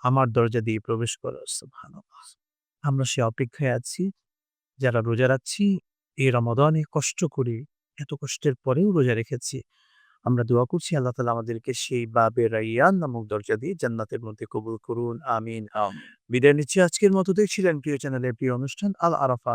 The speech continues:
Speaker 1: ইসলামী ব্যাংক পিএলসি নিবেদিত বরকতময় মাহে রমাদান।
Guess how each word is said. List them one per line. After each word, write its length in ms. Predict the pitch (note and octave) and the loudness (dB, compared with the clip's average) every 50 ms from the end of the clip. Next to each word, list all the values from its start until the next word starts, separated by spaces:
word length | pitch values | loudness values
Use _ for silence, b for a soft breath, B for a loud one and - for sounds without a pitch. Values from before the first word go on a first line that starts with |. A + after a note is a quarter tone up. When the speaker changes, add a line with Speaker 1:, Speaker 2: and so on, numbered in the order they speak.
| A#2+ | -2
Speaker 1:
ইসলামী 360 | B2 B2 - - B2+ A#2+ A#2 A2+ | -4 -6 -6 -4 -4 -2 -2 -2
ব্যাংক 320 | A2+ A#2 A2+ A#2 A#2 A#2 A#2+ B2 - _ | -2 -2 -2 -2 -2 -4 -6 -8 -12 _
পিএলসি 340 | _ B2 A#2 A2+ A2+ - - C#3+ | _ -4 -4 -4 -4 -4 -4 -2
নিবেদিত 340 | C#3 C3 C3 C3 D3 D3+ A3+ | -2 -2 -2 -4 -4 -4 -4
বরকতময় 520 | G#3 E3 D3+ - - C#3 B2 - C3 B2 | -2 -2 -2 -2 -2 -4 -6 -4 -4 -4
মাহে 360 | B2 B2 B2 B2 B2 B2+ A#2+ A#2 | -2 -2 -2 -2 -2 -2 -2 -2
রমাদান। 480 | B2+ - B2 A2+ A2+ A2+ A2 A#2+ A#2 | -2 -2 -2 -4 -2 -2 0 0 0